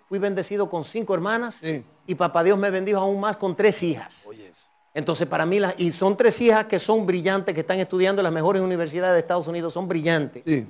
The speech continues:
Speaker 1: Las tres, gracias a Dios, muy capacitadas. Para mí la mujer es sumamente importante. Ese tema de los feminicidios aquí es importantísimo. Aquí lo primero que nosotros tenemos que hacer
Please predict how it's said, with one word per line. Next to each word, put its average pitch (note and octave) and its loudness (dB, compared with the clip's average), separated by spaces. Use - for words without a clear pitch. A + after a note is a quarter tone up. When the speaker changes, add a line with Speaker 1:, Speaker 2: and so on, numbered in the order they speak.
Speaker 1:
Las D3+ -4
tres, F3 2
gracias F3 0
a D#3+ -4
Dios, D3 -2
muy F#3+ -2
capacitadas. D3+ -2
Para D#3 0
mí F3+ 0
la F#3+ 2
mujer F3 0
es E3 -2
sumamente F3 -6
importante. C3 -10
Ese A#3 2
tema G#3+ 4
de F#3+ 4
los D#3+ 0
feminicidios D#3+ -2
aquí D#3 -8
es C#3+ -10
importantísimo. F3 -6
Aquí G#3+ -6
lo A#3 4
primero A#3+ 4
que A3 0
nosotros A3 -2
tenemos G#3 -2
que D#3 -10
hacer C#3+ -4